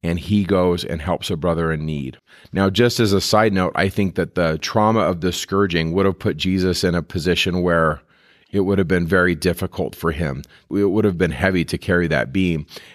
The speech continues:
And also, Jerusalem is not flat. You're going up and you're going downhill, so carrying something uphill would have been a challenge. In some interpretations,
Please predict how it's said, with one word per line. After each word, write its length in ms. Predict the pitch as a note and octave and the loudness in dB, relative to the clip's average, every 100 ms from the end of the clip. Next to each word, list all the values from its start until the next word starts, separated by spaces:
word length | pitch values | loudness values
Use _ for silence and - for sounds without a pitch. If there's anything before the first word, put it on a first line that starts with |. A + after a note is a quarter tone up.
| - | -2
And 160 | G#2 | -2
also, 440 | - G#2 A2+ - G#2 | 0 2 2 2 0
Jerusalem 560 | F#2 G2 G#2+ - G2+ | 0 0 0 0 0
is 140 | E2+ D#2 | 0 -2
not 280 | F2 D#2 - | -2 -2 -6
flat. 420 | - F2 B1+ - | -4 -2 -2 -4
You're 120 | G2 | -2
going 300 | G2 F#2+ - | 0 0 0
up 300 | F#2+ G2+ - | -2 -2 -4
and 100 | F#2 | -6
you're 120 | F#2 | -4
going 280 | F2+ F2+ E2 | -2 -2 -2
downhill, 540 | D#2+ E2+ E2 E2+ F2+ E2+ | 0 0 0 0 0 0
so 220 | - F2+ | -2 -4
carrying 460 | - B2 A#2 G2 | 0 2 2 2
something 360 | F2+ G2 E2+ F2 | 0 0 0 -2
uphill 440 | - F#2+ - G2 F#2 | 0 -2 0 -2 0
would 120 | F2 | -2
have 100 | D#2+ | -4
been 140 | D2+ D2 | -6 -8
a 40 | |
challenge. 600 | - - G2+ G#2+ - - - _ _ _ _ _ _ _ _ _ _ _ _ | -8 -10 -12 -16 -16 -18 -18 _ _ _ _ _ _ _ _ _ _ _ _
In 140 | G2 G2+ | -2 0
some 260 | A#2+ C3 | 2 2
interpretations, 840 | B2+ B2 F2 D#2 F2+ E2+ E2+ E2+ | 2 0 -2 -2 -2 0 -4 -6